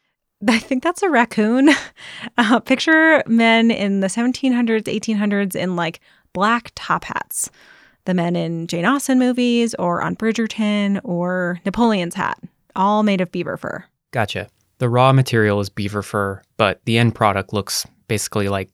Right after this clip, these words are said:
Speaker 2: felt.
Speaker 1: Yeah, they don't really <laughs> resemble the original creature, but they're hugely popular and there's a big demand for those furs. But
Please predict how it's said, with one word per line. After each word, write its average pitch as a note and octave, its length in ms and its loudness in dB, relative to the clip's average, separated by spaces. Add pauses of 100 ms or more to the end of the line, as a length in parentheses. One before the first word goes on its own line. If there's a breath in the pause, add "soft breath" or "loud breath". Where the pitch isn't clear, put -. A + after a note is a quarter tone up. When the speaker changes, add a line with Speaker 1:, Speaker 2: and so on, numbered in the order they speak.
(160)
Speaker 2:
felt. - 600 -6
Speaker 1:
Yeah, G#3 580 0
they G3+ 140 0
don't C4+ 360 2
really A#3 320 4
<laughs> A3 100 4
resemble G3 380 4
the F#3 160 0
original E3 380 0
creature, D#3+ 500 -2 (180)
but G3+ 240 2 (180)
they're B3 320 2 (100)
hugely A#3+ 540 0
popular E3 540 -2
and E3 160 0
there's E3+ 180 0
a F3 40 -2
big G3 280 -2
demand E3 520 2
for D#3+ 160 -4
those D3 240 -2
furs. - 600 -4 (480 soft breath)
But G3+ 200 2